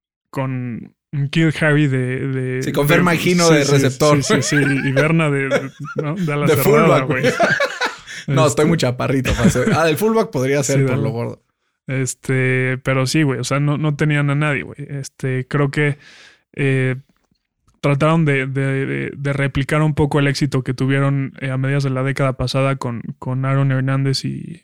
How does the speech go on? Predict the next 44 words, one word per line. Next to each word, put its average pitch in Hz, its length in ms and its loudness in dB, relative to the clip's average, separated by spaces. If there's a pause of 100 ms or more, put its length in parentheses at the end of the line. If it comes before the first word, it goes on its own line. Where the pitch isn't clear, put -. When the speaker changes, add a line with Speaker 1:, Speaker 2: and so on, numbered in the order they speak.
(140)
Speaker 1:
y 131 400 -2
Gronk, 143 380 0 (580)
eh, 135 260 0
cuando 135 220 0
firmaron 135 600 0
a, 123 200 -4 (240)
a 135 100 -4
Jonnu 139 220 4
Smith 135 280 0
y 135 100 0
a, 127 280 -4
y 135 120 -6
a 127 120 -6
Hunter 143 360 2
Henry. 143 400 0 (500)
Speaker 2:
Que 131 120 -4
son - 180 0
el 143 140 0
Speaker 1:
Eh. 131 40 0
Speaker 2:
tercero 143 380 0
y 202 60 0
cuarto 214 540 0
mejor 165 500 0
pagado 185 420 0
de 151 140 2
la 117 180 0
liga. 131 400 2
Speaker 1:
Ajá. 127 80 2
Speaker 2:
Están 175 220 0
empatados 139 520 0
en 113 120 -4
valor 135 520 0
promedio 131 360 0
anual, 147 280 0 (240)
solo 175 220 2
detrás 156 300 2
de 147 100 0
Travis 151 260 0
Kelce 156 380 -2 (320)
y 117 180 0
George 147 360 2
Kittle. 147 240 0
¿Crees - 200 0
que 220 320 0